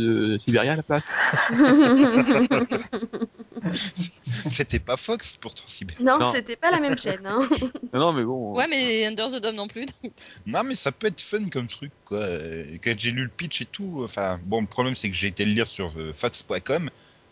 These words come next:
Speaker 3: donc, euh, au niveau objectivité, c'est pas top, hein, mais ça avait l'air vendeur, en tout cas. Euh, <laughs> donc bon, bah, pas grand-chose à dire pour le mardi, quoi. Enfin,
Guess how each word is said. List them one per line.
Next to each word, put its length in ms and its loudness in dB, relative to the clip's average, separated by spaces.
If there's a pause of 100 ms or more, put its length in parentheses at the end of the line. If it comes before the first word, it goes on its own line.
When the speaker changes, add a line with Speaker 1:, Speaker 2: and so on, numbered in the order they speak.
Speaker 3:
donc, 240 -14
euh, 60 -8
au 120 -8
niveau 220 -4
objectivité, 680 -4
c'est 160 -4
pas 140 -4
top, 280 -2
hein, 340 -4
mais 400 -6
ça 140 -8
avait 120 0
l'air 160 0
vendeur, 440 0
en 80 -2
tout 120 -8
cas. 180 -6 (1300)
Euh, 760 2 (180)
<laughs> 160 -6
donc 160 -2
bon, 300 -4 (500)
bah, 100 -4
pas 140 -2
grand-chose 360 -4
à 40 -4
dire 180 -4
pour 140 -4
le 60 -6
mardi, 340 -6
quoi. 180 -6
Enfin, 360 -12